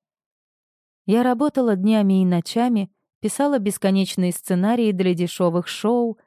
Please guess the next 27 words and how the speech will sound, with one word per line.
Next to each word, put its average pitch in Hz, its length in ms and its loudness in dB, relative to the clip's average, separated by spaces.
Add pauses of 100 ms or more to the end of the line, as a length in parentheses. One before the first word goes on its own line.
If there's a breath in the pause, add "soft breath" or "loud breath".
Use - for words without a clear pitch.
(120)
мелодрам. 185 680 0 (640)
Но 208 140 2
во 233 120 2
мне 269 240 0
жила 208 320 2
мечта 190 580 -2
о 180 100 -2
театре. 175 640 -4 (460)
Я 214 140 0
хотела 220 400 0
создать 214 520 -2
нечто 220 440 -2
такое, 214 640 -2 (380)
что - 320 -2
вывело 254 480 2
бы 208 160 0
меня 226 600 2
на 214 200 2
принципиально 214 880 0
новый 220 520 0
уровень 180 520 2 (300 soft breath)
и 220 100 0
дало 208 260 2
бы 190 140 2
возможность 190 800 0
зарабатывать 185 800 0
достаточно, 202 800 -2